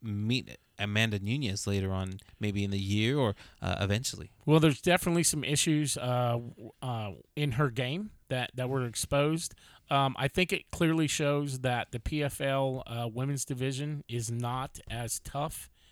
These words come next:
Speaker 2: as the U F C when a former U F C ends up beating her. Uh, but, hey, she's young. She's now sixteen and one.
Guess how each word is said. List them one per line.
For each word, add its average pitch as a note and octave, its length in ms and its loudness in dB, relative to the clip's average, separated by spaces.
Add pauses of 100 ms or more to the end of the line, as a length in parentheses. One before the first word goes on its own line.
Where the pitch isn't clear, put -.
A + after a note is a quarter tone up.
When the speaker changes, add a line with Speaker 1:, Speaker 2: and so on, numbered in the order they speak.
(140)
Speaker 2:
as B2 140 -4
the A#2+ 80 -2
U C3+ 200 0
F B2+ 80 -2
C D3+ 460 -4
when B2 180 -4
a A2+ 200 -8
former C3 320 -2
U B2 240 0
F A#2+ 80 -4
C C#3+ 400 -4 (340)
ends C#3 200 -2
up A#2 200 -2
beating C#3+ 360 0
her. A#3 240 -2 (540)
Uh, C3+ 420 4
but, C#3 280 -4 (760)
hey, F#3+ 220 -2
she's C#3 320 -2
young. G3+ 420 -4
She's - 460 -6
now E3+ 200 -2
sixteen G3 400 -4
and D#3 120 -4
one. F3+ 340 -6